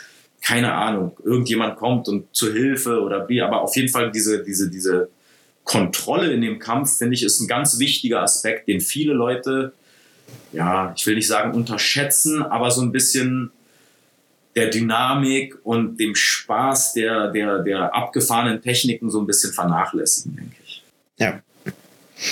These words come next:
Speaker 2: Hab mich ein bisschen persönlich, äh, attackiert gefühlt, als du gesagt hast, mit Blaugurt Berimbolo und dann Kiss of the Dragon und dann wieder, äh, zurück zu Basic. <laughs>
Speaker 1: Nein,
Speaker 2: Das
Speaker 1: um
Speaker 2: kennt
Speaker 1: Gottes
Speaker 2: man
Speaker 1: Willen, das war,
Speaker 2: genauso.
Speaker 1: da hab ich eigentlich,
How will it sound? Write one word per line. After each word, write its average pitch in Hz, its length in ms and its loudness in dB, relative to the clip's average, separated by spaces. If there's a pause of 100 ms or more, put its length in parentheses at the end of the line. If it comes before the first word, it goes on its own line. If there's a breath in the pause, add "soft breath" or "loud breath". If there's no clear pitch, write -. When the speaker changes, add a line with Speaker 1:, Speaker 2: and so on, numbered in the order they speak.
(580 loud breath)
Speaker 2:
Hab - 140 0
mich 147 140 0
ein 123 60 0
bisschen 135 260 0
persönlich, 131 600 2
äh, 117 120 2
attackiert - 560 0
gefühlt, 101 320 0
als 98 140 0
du 110 40 2
gesagt 101 380 0
hast, 104 120 -2
mit 104 140 -2
Blaugurt 117 320 0
Berimbolo 113 580 2
und 110 100 0
dann 107 140 0
Kiss 113 220 2
of 113 80 0
the 107 160 0
Dragon 104 380 2
und 101 100 0
dann 110 200 0
wieder, 107 380 2
äh, 98 220 0
zurück - 280 0
zu 117 120 0
Basic. 107 520 2
<laughs> - 40 2
Speaker 1:
Nein, - 320 2
Speaker 2:
Das 160 200 4
Speaker 1:
um 160 40 4
Speaker 2:
kennt 147 140 2
Speaker 1:
Gottes 156 220 2
Speaker 2:
man 180 80 2
Speaker 1:
Willen, 185 100 2
das 185 100 2
war, 185 240 2
Speaker 2:
genauso. 190 220 2
Speaker 1:
da 180 160 2
hab 160 80 2
ich 156 140 2
eigentlich, 165 540 0